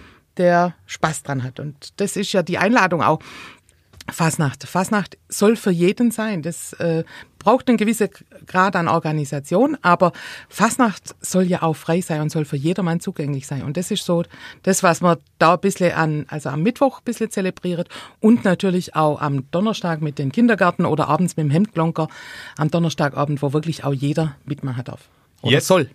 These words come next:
Speaker 2: hat
Speaker 1: Genau.
Speaker 2: Frau Frankenhauser die perfekte Überleitung geschafft. Denn wenn man am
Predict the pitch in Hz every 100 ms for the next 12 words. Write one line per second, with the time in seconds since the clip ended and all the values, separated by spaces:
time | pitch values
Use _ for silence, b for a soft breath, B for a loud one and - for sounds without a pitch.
0 | _ - 175 147 117 - 131 147 127 127
1 | 120 123 - 143 - 175 147 127 117 113
2 | 107 - B B B _ 139 175 - 120
3 | 135 147 139 - 131 131